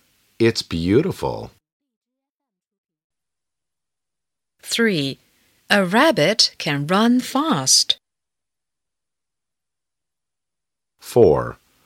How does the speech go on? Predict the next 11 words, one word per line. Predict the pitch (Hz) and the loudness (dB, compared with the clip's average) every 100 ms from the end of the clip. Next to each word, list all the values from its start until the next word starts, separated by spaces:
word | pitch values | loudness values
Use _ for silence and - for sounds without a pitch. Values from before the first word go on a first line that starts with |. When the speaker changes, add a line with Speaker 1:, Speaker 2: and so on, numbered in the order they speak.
| _ _ - | _ _ -2
Speaker 1:
listen, | 185 - 85 65 60 - _ _ | 0 2 0 -2 -10 -16 _ _
what | - 151 180 | -6 -2 -2
do | 107 | -2
you | 80 | -4
hear? | 67 73 62 65 135 - _ _ _ _ _ _ _ _ _ _ _ _ _ _ _ _ _ _ _ _ _ _ _ _ _ _ _ _ _ - | -4 -8 -6 -4 -6 -8 _ _ _ _ _ _ _ _ _ _ _ _ _ _ _ _ _ _ _ _ _ _ _ _ _ _ _ _ _ -18
Speaker 2:
Five, | - 247 196 135 123 - - - - - | -2 0 2 0 -4 -8 -18 -20 -20 -6
I | - 247 349 | 2 4 4
smell | 330 - 202 208 196 202 | 6 6 4 2 2 0
with | 185 190 175 | 0 0 0
my | 170 165 | -2 -2
nose. | 165 185 254 139 120 117 - | -2 0 0 -2 0 0 -2